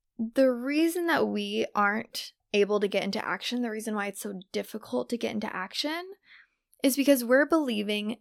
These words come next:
everything our mind tells us. We're believing all the excuses that our mind is telling us.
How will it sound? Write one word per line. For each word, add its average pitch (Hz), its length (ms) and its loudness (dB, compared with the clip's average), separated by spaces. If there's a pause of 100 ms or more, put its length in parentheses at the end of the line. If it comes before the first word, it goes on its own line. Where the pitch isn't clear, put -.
everything 202 520 2
our 190 180 -2
mind 190 580 -4
tells - 320 -2
us. 214 260 -4
We're 202 100 2
believing 214 460 0
all 202 160 4
the 208 200 -4
excuses - 1040 -4
that 202 120 2
our 190 120 2
mind 208 460 -2
is - 140 -6
telling - 320 -6
us. - 400 -8